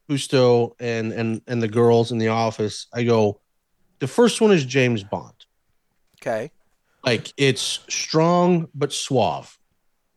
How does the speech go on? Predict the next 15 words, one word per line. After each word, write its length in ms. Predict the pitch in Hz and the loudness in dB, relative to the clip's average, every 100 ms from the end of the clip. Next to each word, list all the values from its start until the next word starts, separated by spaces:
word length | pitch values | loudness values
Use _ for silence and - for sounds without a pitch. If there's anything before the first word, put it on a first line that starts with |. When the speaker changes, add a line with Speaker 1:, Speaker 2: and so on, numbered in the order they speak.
| _ _ _ _ _ | _ _ _ _ _
Speaker 1:
It's 200 | 131 - | -6 -6
balanced 920 | 113 117 139 151 180 180 175 - - _ | -10 -4 0 2 4 4 2 -4 -14 _
but 260 | 127 139 135 | -6 -6 -4
super 440 | - - 165 135 | -8 2 2 4
strong 380 | 120 - 131 120 | 0 0 0 0
at 100 | 117 | -2
the 80 | 110 | -6
same 360 | 98 98 95 92 | -10 -8 -8 -10
time. 260 | - - _ _ _ | -16 -18 _ _ _
Speaker 2:
Okay. 320 | - 110 110 170 _ | -10 -8 -8 -14 _
Speaker 1:
Reminds 460 | 85 90 87 98 - | -8 -6 -6 -8 -2
me 140 | 135 | 0
of 100 | 135 | 0
James 360 | 120 135 131 107 | 2 2 2 -2
Bond. 400 | 98 67 - | -6 -10 -16